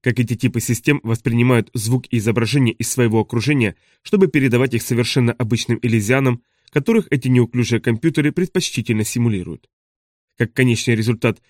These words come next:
всех вращающихся шестеренок и лихорадочных взмахов рук,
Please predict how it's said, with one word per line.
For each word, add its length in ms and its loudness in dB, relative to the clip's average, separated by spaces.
всех 240 0
вращающихся 640 0
шестеренок 640 0
и 60 -2
лихорадочных 640 2
взмахов 360 -2
рук, 240 -2